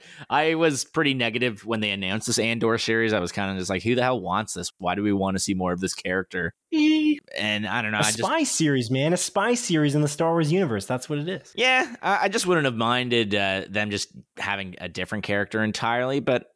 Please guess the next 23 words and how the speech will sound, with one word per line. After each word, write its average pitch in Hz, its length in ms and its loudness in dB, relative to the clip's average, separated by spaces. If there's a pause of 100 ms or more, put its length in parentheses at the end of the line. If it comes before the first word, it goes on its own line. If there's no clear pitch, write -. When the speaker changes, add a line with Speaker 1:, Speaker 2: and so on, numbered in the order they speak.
Speaker 1:
uh, 190 160 0
again, 123 360 0
like, 131 160 -2
it's - 240 -2 (360)
th-, 185 140 0
this 202 180 0
trailer, 139 680 2
uh, 95 260 -2
has 101 360 -2
kind 101 240 -4
of 90 80 -8
reinvigorated 90 1080 -2
my 82 300 -2
interest. 87 800 -4 (300)
Um, 76 540 -8 (100)
I 90 60 -4
guess 87 260 -6 (300)
I 139 60 0
should, 135 300 -4
I 113 80 -4
should 104 160 -8
just 101 160 -4
say - 180 -2